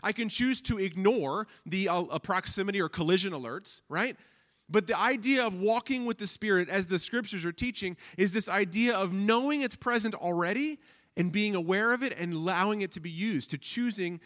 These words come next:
to activate it and to use it. Now, here's just a couple of scriptures that also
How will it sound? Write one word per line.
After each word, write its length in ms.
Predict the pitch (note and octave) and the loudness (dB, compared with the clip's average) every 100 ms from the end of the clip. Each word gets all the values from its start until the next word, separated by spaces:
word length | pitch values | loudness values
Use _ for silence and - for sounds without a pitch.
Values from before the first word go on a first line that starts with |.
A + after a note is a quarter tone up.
| - - | -16 -6
to 160 | - | 0
activate 480 | F#3 G#3 E3+ D#3+ D#3 | 0 0 -2 0 0
it 100 | - | -2
and 120 | D#3 | -6
to 120 | E3 | -6
use 320 | D#3 E3+ E3+ C3+ | -4 -4 -4 -6
it. 160 | - _ - - | -10 _ -20 -4
Now, 80 | G#3+ | 2
here's 160 | D#4+ D#4+ | 4 2
just 180 | E4 | 0
a 60 | A#3+ | -2
couple 320 | - G#3 F#3+ | -2 -4 -2
of 60 | E3+ | -4
scriptures 420 | - F3 - C#3 | -4 -4 -4 -8
that 80 | D#3 | -4
also 540 | D#3+ F3 F3 D3+ C3 | -2 -2 -2 -6 -8